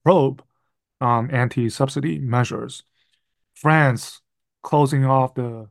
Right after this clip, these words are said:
subsidies for China, some of the China E Vs.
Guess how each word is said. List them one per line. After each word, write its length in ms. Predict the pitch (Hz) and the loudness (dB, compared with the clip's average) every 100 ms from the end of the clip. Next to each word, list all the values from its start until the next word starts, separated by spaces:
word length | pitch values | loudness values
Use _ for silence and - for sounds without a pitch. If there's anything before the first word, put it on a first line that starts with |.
| _ | _
subsidies 720 | - - 139 151 - 135 - _ _ _ _ _ _ _ - | -2 -2 -2 -6 -8 -12 -18 _ _ _ _ _ _ _ -4
for 100 | 123 | -2
China, 560 | - 131 127 120 110 | 2 2 2 -2 -6
some 160 | - 123 | -8 -6
of 60 | 117 | -6
the 60 | |
China 260 | 110 123 117 | -4 -4 -2
E 180 | 117 117 | -2 2
Vs. 400 | 147 117 - | 2 2 -2